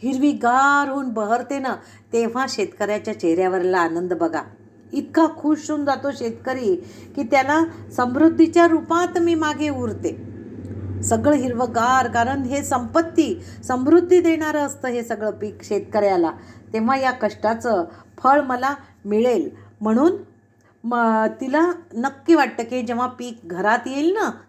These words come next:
गाड्या भरून भरून, तेव्हा, म, ती खुश होऊन जाईल की किती, अ, आपण पिकवलं समृद्धीच्या, मग मला माझ्या कष्टाचं फळ मिळालं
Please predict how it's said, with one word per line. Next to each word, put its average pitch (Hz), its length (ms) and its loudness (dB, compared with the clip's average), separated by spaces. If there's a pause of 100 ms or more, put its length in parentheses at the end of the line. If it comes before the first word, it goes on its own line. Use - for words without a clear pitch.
गाड्या 220 280 2
भरून 220 360 -2
भरून, 247 480 -4 (500)
तेव्हा, 269 320 2 (560)
म, 226 180 -2
ती 269 420 -8 (120)
खुश 262 360 -2
होऊन 202 140 0
जाईल 165 260 0
की 202 100 -4
किती, 202 580 -6
अ, 202 100 0
आपण 190 600 0
पिकवलं 233 560 -2 (380)
समृद्धीच्या, 233 640 0
मग 220 540 0
मला 262 240 2 (100)
माझ्या 202 320 -2
कष्टाचं 214 640 -2 (400)
फळ 214 160 6
मिळालं 214 560 0